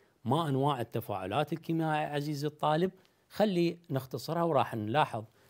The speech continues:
بعض المعادلات اللي كتبناها. تفاعل الاتحاد، واللي عكسه هو تفاعل التفكك أو التجزؤ أو التحلل،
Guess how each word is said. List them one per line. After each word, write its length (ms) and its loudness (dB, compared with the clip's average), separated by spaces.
بعض 260 6
المعادلات 1080 0
اللي 120 -2
كتبناها. 640 0
تفاعل 500 8
الاتحاد، 640 4
واللي 340 4
عكسه 400 0
هو 220 2
تفاعل 540 2
التفكك 920 -6
أو 100 -2
التجزؤ 640 -2
أو 120 -4
التحلل، 640 6